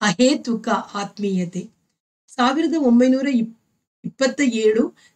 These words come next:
ಸಾವಿರದ ಒಂಬೈನೂರ ಇಪ್ಪತ್ತ ಎಂಟನೇ ವರ್ಷವಿರಬೇಕು. ಆಗ ಮರಿಮಲ್ಲಪ್ಪ ಹೈಸ್ಕೂಲಿನ ಪಕ್ಕದ ಬಾಡಿಗೆ ಮನೆಯಲ್ಲಿತ್ತು ಶ್ರೀರಾಮಕೃಷ್ಣ ಆಶ್ರಮ. ಸ್ವಾಮಿ ಸಿದ್ದೇಶ್ವರಾನಂದರ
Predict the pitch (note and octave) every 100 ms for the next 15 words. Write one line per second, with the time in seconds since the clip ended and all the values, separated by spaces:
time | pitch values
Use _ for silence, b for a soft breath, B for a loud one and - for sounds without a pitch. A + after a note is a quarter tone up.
0 | - B3+ C4 C#4+ D4 D4+ C#4+ A#3 C4 C4
1 | C4+ C#4+ A3+ A#3+ A#3 D#4 A#3 - A3 G3+
2 | F#3 F#3 - _ _ _ _ _ G#3+ A#3
3 | B3+ B3+ _ _ B3+ D4+ D4+ E4 E4+ D4+
4 | G#3+ G#3 - A#3 A#3 B3+ A3 - B3+ B3+
5 | G#3 G3 G#3+ A#3 G#3 G3+ G3+ C4 - A#3+
6 | A#3 B B - D#4+ C4 G#3+ G#3+ G#3+ E3+
7 | C#4+ A#3 - G3 F3 _ _ _ _ _
8 | A#3+ A#3 A#3 A3+ B3 G3+ C#4+ - D4 C4+
9 | A3+ G#3+ G#3